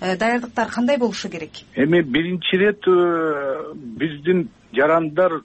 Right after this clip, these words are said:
Speaker 2: мындай нерселерге дайыма даяр болуш керек. Э, биздики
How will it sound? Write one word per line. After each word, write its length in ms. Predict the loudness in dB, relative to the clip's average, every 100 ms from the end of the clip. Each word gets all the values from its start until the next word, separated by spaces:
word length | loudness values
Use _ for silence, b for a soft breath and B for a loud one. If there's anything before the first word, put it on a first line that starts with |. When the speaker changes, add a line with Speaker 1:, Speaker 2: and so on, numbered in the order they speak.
| _ -10
Speaker 2:
мындай 380 | -6 0 0
нерселерге 640 | 0 -4 -4 -4 -2 -2 -4 -6
дайыма 480 | -4 -2 -2 -4
даяр 300 | -2 0 0
болуш 220 | -2 -6 -8 -16
керек. 160 | -20 _ -20 -20 _ _ _ -12
Э, 300 | -8 -6 -6
биздики 720 | -8 -8 -4 2 4 4